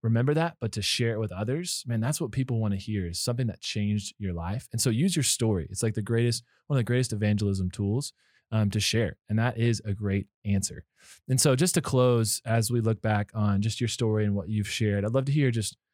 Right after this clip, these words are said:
maybe one last piece of advice that you give a student who's listening, um,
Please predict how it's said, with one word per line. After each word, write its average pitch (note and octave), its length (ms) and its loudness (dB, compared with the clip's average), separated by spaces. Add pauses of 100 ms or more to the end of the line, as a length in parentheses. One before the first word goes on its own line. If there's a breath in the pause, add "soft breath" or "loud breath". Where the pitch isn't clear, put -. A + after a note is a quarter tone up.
(160)
maybe D3 120 2
one C#3 160 2
last C3 240 2
piece B2 160 2
of A#2 80 2
advice A2 400 2
that E2+ 80 -8
you A2+ 140 -2
give A2+ 260 2
a G2 60 -6
student - 580 -2
who's A2+ 180 0
listening, C#3 520 0 (360 soft breath)
um, G2+ 540 2